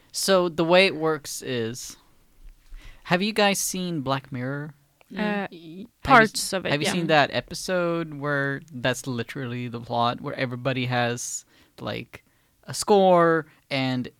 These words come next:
Speaker 1: in your interactions with people around you, everybody scores you points or, or, like, a p-, thumbs up or thumbs down, and it, it
Speaker 2: Mm.
Speaker 1: decre-,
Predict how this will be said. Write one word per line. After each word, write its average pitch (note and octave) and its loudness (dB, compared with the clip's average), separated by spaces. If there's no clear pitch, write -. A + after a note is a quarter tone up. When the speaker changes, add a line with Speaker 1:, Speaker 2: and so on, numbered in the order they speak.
Speaker 1:
in D#3 -2
your D#3 0
interactions C#3 -2
with C3 -12
people C#3 -8
around B2+ -2
you, C#3+ -6
everybody C3+ -4
scores C3 -6
you B2+ -6
points C3 -6
or, C3+ 0
or, B2+ -2
like, B2+ -4
a A#2 -2
p-, - -16
thumbs C3+ 0
up B2+ -2
or A#2+ -4
thumbs C3 -4
down, A#2+ -4
and A#2+ -6
it, - -8
it - -10
Speaker 2:
Mm. A#2 -8
Speaker 1:
decre-, - -14